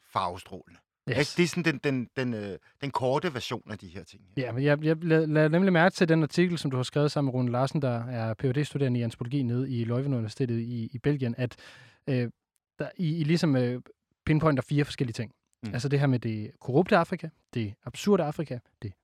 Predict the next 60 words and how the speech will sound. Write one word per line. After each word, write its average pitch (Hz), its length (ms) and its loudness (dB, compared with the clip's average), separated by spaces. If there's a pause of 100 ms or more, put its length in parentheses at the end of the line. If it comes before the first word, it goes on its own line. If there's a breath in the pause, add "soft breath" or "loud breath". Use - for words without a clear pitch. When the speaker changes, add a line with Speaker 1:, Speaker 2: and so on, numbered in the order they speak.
(140)
Speaker 2:
farlige 175 260 2
Afrika, 135 340 0
og 123 80 -6
så 143 120 0
det 123 260 -4
vilde 160 220 4
Afrika. 123 380 -2
Og 117 80 -4
det 120 100 -4
Speaker 1:
Mm. 120 40 -8
Speaker 2:
vilde, 143 220 4
der, 127 280 4
der, 131 160 0
der 127 120 -2
mener 123 220 2
I 117 60 0
simpelthen 120 240 -4
naturen, 107 420 -2 (220)
som 113 80 -6
Speaker 1:
Mm. 113 60 -4
Speaker 2:
man 104 100 -6
taler 104 240 -8
om. 101 80 -8
Speaker 1:
Mm. 107 80 -6 (400 loud breath)
Speaker 2:
Øhm, 107 360 0 (1000)
er 156 80 6
det 151 160 4
også 190 220 2
det, 180 120 0
folk 170 220 2
gerne 151 220 2
vil 151 100 -2
høre 156 200 4
om, 131 120 0
når 117 100 -4
de 110 140 -10
taler 117 240 -4
med 101 180 -10
dig 175 220 0
om 120 100 -6
Afrika? 101 300 -14 (960)
Speaker 1:
I 165 60 0
vid 180 180 0
udstrækning, 127 540 0
ja. 92 160 -6 (320)
Øh, 117 200 -4
og 117 120 -4
jeg 135 160 2
vil 165 80 -2
sådan 175 180 -6
set 143 160 -6
også 131 200 -2
sige, 135 220 -8
at 110 60 -8 (120)
det, 156 220 0 (1200)
folk, 135 200 4
der 143 60 -4
snakker 135 340 0
med 131 80 -2
mig, 113 300 -2